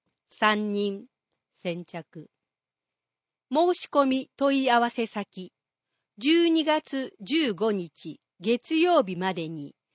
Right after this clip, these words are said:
西尾市保健センターへ。電話、五七零六六一。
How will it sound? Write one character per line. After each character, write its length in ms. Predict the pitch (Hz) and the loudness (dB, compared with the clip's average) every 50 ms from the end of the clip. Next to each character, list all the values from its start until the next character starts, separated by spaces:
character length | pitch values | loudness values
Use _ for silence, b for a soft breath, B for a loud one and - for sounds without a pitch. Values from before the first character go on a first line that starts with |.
| _ _ _ _ - - | _ _ _ _ -8 -4
西 400 | 226 262 240 - - - 311 330 | -4 -2 -2 -2 -2 0 2 2
尾 80 | 330 | 2
市 200 | 330 - - 190 | 0 -2 -6 -8
保 160 | 156 - 190 | -8 -8 -8
健 300 | - - 285 269 277 277 | -4 0 0 0 0 0
セ 200 | 277 - 294 277 | -2 -2 -2 0
ン 100 | 262 226 | -2 -2
タ 280 | - - 175 170 160 151 | -4 -4 -4 -4 -4 -4
ー 80 | 156 165 | -6 -6
へ。 200 | 160 160 - _ _ _ _ _ _ _ _ _ _ _ _ _ _ _ _ - | -8 -8 -10 _ _ _ _ _ _ _ _ _ _ _ _ _ _ _ _ -4
電 340 | 165 202 214 214 208 202 | 0 0 2 2 0 0
話、 260 | 202 196 190 185 180 _ _ _ _ _ _ _ _ _ - | 0 0 0 0 -2 _ _ _ _ _ _ _ _ _ -4
五 300 | 202 269 285 277 277 277 | 0 4 4 6 6 4
七 400 | 254 254 240 226 196 170 151 - _ _ _ _ _ _ _ _ _ - | 4 4 2 2 0 -2 -6 -8 _ _ _ _ _ _ _ _ _ -4
零 360 | 233 277 302 311 294 302 302 | -2 0 0 2 0 0 2
六 400 | 262 285 285 - - - 180 165 | 4 4 4 2 0 -8 -8 -8
六 340 | 156 170 160 _ - 208 196 | -8 -10 -12 _ -6 -6 -6
一。 440 | 185 180 170 _ _ - - 147 | -6 -6 -10 _ _ -20 -20 -20